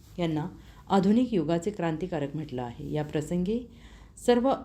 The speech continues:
बेडर रामोशी समाज त्यांच्या पाठीशी उभा असेल, असं संबोधन केलंय. ऐतिहासिक चित्रपट निर्मिती करत असताना अनेक अडचणी उभ्या राहतात, परंतु नितीनदादांसारखे मोठे बंधू पाठीशी असल्यामुळे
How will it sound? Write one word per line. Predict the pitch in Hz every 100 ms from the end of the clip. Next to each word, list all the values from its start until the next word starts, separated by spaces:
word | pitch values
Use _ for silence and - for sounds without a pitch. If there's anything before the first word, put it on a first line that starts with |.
| - -
बेडर | 147 175 175 220 254
रामोशी | 220 170 156 165 214
समाज | 185 156 180 - -
त्यांच्या | 170 156
पाठीशी | 165 170 180 180 247
उभा | 170 156
असेल, | 139 - 120 123 - - - -
असं | 185 220
संबोधन | 214 160 143 135
केलंय. | 127 123 117 123 - - - - - -
ऐतिहासिक | 208 202 262 262 285
चित्रपट | 262 247 240 240
निर्मिती | 226 196 202
करत | 226 190 160 160
असताना | 147 180 165 139 -
अनेक | 190 196
अडचणी | 160 165 196
उभ्या | 202 135
राहतात, | 139 135 147 143
परंतु | 147 143 151
नितीनदादांसारखे | 156 143 170 170 170 185 185 185 214
मोठे | 180 147 175
बंधू | 170 165
पाठीशी | 175 147 151 151
असल्यामुळे | 196 - 160 165 143